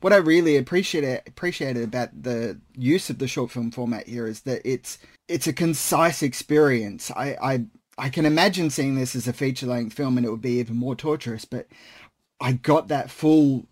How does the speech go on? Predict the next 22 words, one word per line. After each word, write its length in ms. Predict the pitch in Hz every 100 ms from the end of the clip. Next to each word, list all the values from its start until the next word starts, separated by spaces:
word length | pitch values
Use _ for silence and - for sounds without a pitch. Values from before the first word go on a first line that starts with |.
| -
experience 680 | 135 - 135 135 135 123 123
of 80 | 113
everything 720 | 127 123 131 127 123 113 -
in 140 | 123 127
such 240 | - 127
a 80 | 123
concise 640 | - 123 117 127 120 -
manner 260 | 120 127 107
here. 300 | 113 131 117 - - -
Wh-, 160 | 196 190
what 160 | 220
draws 360 | 156 185 190 160
you 160 | 143 131
to 320 | 151 135 123
the 120 | 139
short 300 | - 147 -
film 260 | 139 123 120
format 580 | - 127 120 104 - _
for 140 | - 127
this 200 | 120 -
time 220 | 120 113
being? 280 | 117 104